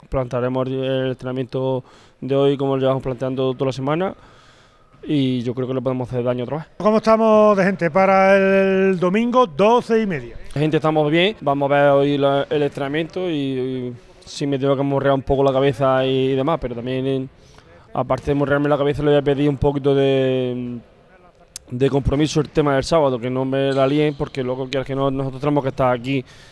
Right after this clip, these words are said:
Speaker 1: diez y media, once menos cuarto, que no es una hora muy temprana, pero... Hay gente que está acostumbrada un domingo a levantarse a la hora que realmente quiere y sa-,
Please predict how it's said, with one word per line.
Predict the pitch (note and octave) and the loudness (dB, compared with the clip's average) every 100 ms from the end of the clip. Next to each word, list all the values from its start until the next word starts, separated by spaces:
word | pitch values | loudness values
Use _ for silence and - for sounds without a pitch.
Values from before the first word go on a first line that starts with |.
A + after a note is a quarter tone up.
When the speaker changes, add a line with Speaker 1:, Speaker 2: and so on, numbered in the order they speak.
| - | -12
Speaker 1:
diez | C3 C#3+ | 0 2
y | C3+ | 4
media, | C#3 C#3 | 2 0
once | C3 C3 | -2 -4
menos | B2 | -4
cuarto, | D#3 D3 - A2 F#2+ - - _ | -2 -2 -4 -16 -20 -20 -20 _
que | - B2 | -10 -6
no | B2 B2+ | -4 -4
es | |
una | C3+ C3+ C3 | -2 0 0
hora | C3+ C3+ C3+ - - - - - - | 0 0 -2 -10 -20 -20 -20 -18 -6
muy | D#3 D3+ D3+ D#3 | -2 2 2 2
temprana, | D3+ C#3+ D#3 D#3 F3 | 2 2 2 4 4
pero... | F3 D#3 C3+ - - - | 4 4 2 -4 -20 -6
Hay | C3+ C3+ C3+ | 0 2 2
gente | D3 B2+ C#3 | 0 -2 -2
que | C#3+ C#3+ C#3+ C#3+ | 0 0 0 -2
está | C#3+ C#3+ | -2 -2
acostumbrada | C#3 C#3+ C3+ C#3+ C#3 C#3 | -2 -2 2 2 4 2
un | D3 | 0
domingo | C#3 C#3+ D3 | 0 0 2
a | |
levantarse | C#3 C#3 D3 - | 0 0 -2 -2
a | C3+ C3+ C3+ C3 C3 C3+ C3+ | 0 2 2 2 2 2 2
la | |
hora | C3+ C#3 | 2 2
que | C3+ C#3 C#3 | 0 2 2
realmente | C3+ C#3+ C#3+ C3+ | 2 0 0 -4
quiere | C3 D#3 E3 E3+ | -2 2 4 2
y | |
sa-, | D3+ | 0